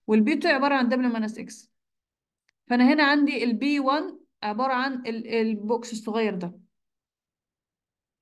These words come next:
طيب، آه، خلينا اجيب الاي كومبلمنت وبعدين اعمل ايه كومبلمنت ايروجن مع بي تو، وير ان البي تو هي عباره عن ايه؟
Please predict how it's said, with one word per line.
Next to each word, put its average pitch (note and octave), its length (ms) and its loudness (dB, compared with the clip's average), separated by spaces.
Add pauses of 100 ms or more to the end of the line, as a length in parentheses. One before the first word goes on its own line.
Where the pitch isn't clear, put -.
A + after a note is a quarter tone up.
(340)
طيب، G#3+ 540 2
آه، A#3 600 2
خلينا C4 360 0
اجيب D4 200 0
الاي C4+ 200 2
كومبلمنت E4 580 -6
وبعدين B3 440 -2
اعمل B3+ 300 4
ايه B3 80 0
كومبلمنت D4+ 520 -4
ايروجن C4 300 -2
مع A#3 160 2
بي B3 160 -2
تو، D4 360 -6
وير C#4 160 0
ان B3+ 120 6
البي B3 240 2
تو C#4 160 -8
هي C4 140 -2
عباره A#3+ 260 -2
عن A3 160 -6
ايه؟ B3 280 -4